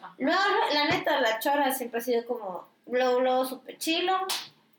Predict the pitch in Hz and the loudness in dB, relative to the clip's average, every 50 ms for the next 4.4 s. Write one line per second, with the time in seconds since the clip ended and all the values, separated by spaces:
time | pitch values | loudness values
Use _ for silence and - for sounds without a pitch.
0 | _ _ _ _ _ _ _ _ _ _ - 254 262 262 262 247 247 240 240 233 | _ _ _ _ _ _ _ _ _ _ -2 0 2 2 2 2 2 0 0 0
1 | 233 226 220 220 214 208 202 - - 233 254 254 247 254 277 277 - 302 302 302 | -2 -2 -4 -6 -8 -8 -4 -2 0 2 2 4 4 2 2 2 2 0 0 0
2 | - 320 311 320 330 311 311 - 285 262 - 240 220 233 254 254 - 262 226 220 | 0 2 2 2 2 0 -2 -2 -4 -4 -4 -4 -4 -4 -4 -4 -4 -4 -4 -4
3 | 226 233 247 240 - - 277 262 254 262 269 262 262 254 240 240 - - 214 202 | -4 -4 -4 -6 -4 -2 0 0 2 2 0 0 0 -2 -2 -2 -4 -4 -2 0
4 | 196 185 170 - - - - - | 0 0 0 -2 -6 -8 -12 -12